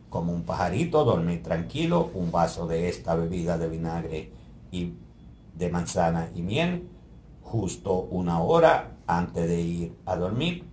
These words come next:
puede ayudarle a mantener muy plácida y conciliar el sueño. Así que ya usted sabe, lo toma una hora antes de dormir. Como le dije al final del video, vamos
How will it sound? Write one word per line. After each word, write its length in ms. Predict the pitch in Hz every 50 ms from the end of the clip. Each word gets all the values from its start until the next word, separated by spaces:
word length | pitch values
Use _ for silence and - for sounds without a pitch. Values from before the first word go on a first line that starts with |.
| - - -
puede 300 | 87 85 82 85 85 85
ayudarle 640 | 82 82 87 90 117 147 165 165 165 165 165 - -
a 120 | 92 87
mantener 760 | 87 85 87 87 - - - 82 80 85 85 82 82 80 - - - -
muy 220 | - 85 82 82 82
plácida 760 | - - 104 110 127 143 - 170 165 160 160 160 165 - - - - - - - - - - - - -
y 280 | 117 127 160 170 - -
conciliar 720 | - - 110 107 - - - 87 85 85 87 85 82 82 - -
el 100 | 90 82
sueño. 680 | - - - 147 165 170 175 170 170 170 170 170 - - - - - - - - - - - - - - - -
Así 280 | 85 85 - - 92 82
que 120 | 90 87
ya 100 | 87 85 82
usted 140 | 85 85 -
sabe, 520 | - - 156 160 156 156 160 156 - 87
lo 140 | 87 82 82
toma 440 | - 87 85 82 85 82 82 87 -
una 320 | - 82 82 85 85 85 87
hora 340 | 147 156 151 156 147 - -
antes 360 | - 160 160 - - 85 85
de 100 | 110 82
dormir. 440 | 82 80 80 85 87 131 160 170 -
Como 200 | - - 82 78
le 120 | 78 -
dije 240 | 87 147 165 160 160
al 100 | 123 -
final 320 | - 85 76 82 82 82 80
del 160 | 82 80 80
video, 300 | 101 131 160 180 170 143
vamos 400 | 104 92 85 82 80 78 -